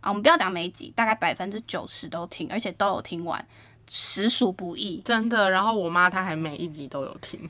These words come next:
Speaker 1: 因为说实在，我身边很多朋友也是一开始可能有听个几集，后面没再听，然后甚至有些从头到尾都没在听的。
Speaker 2: 嗯。
Speaker 1: 那我妈妈现在也没在听啦。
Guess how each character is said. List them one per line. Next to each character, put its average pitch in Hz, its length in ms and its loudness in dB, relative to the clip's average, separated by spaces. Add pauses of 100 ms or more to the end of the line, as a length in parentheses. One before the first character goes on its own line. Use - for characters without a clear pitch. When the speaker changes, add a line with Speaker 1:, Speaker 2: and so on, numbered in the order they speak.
Speaker 1:
因 381 160 2
为 440 80 8
说 381 220 6
实 320 100 2
在， 285 220 6
我 214 140 2
身 294 160 4
边 311 120 8
很 - 20 2
多 254 100 6
朋 247 160 2
友 220 200 4
也 170 100 -4
是 - 120 -6
一 254 100 0
开 214 240 0
始 202 180 -8
可 175 100 -8
能 175 100 -2
有 165 80 -2
听 202 120 -4
个 196 100 0
几 170 200 -8
集， - 180 -10
后 226 140 4
面 196 160 0
没 151 140 -4
再 170 160 -4
听， 160 340 -8
然 196 80 -2
后 202 80 2
甚 247 180 2
至 240 120 -2
有 175 160 -4
些 202 140 -4
从 180 200 -6
头 180 40 -6
到 180 100 0
尾 156 40 -4
都 160 80 -4
没 156 120 -6
在 - 120 -6
听 - 280 -10
的。 - 180 -12
Speaker 2:
嗯。 196 340 -8
Speaker 1:
那 220 80 6
我 214 100 6
妈 226 180 4
妈 247 120 6
现 262 160 2
在 247 100 6
也 180 60 2
没 160 100 -2
在 185 140 0
听 165 260 -8
啦。 - 280 -8